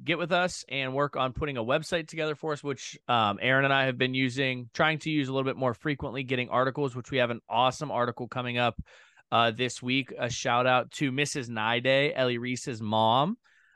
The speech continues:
uh, who is a phenomenal diver in her own right, was writing an article for us just about her relationship with her daughter and the sport of diving and how that, um, is handled on her side of things. And it's an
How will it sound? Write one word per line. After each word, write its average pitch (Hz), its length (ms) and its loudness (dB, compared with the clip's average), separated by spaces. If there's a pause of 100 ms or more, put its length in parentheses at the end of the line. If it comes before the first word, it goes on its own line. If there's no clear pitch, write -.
uh, 117 180 4
who 127 160 0
is 120 120 -4
a 113 40 -10
phenomenal 120 540 0
diver 117 320 2
in 117 80 -4
her 110 200 -8
own 117 200 -2
right, 120 160 -2
was 110 180 -6 (100)
writing 123 320 0
an 113 60 -6
article 120 400 -2
for 127 320 0
us 113 340 0 (380)
just 135 220 -4
about 135 200 6
her 135 120 6
relationship 127 800 2
with 113 180 -4
her 101 140 -4
daughter 135 460 6
and 113 180 -4
the 107 40 -6
sport 139 300 0
of 110 80 -2
diving 117 600 0
and 104 160 -8
how 123 260 2
that, 117 320 2 (520)
um, 107 260 4
is 104 180 -4
handled 123 400 0
on 110 140 2
her 113 220 -4
side 113 200 -2
of 110 60 -6
things. 110 220 -8
And 113 100 -8
it's 107 140 -8
an 101 100 -8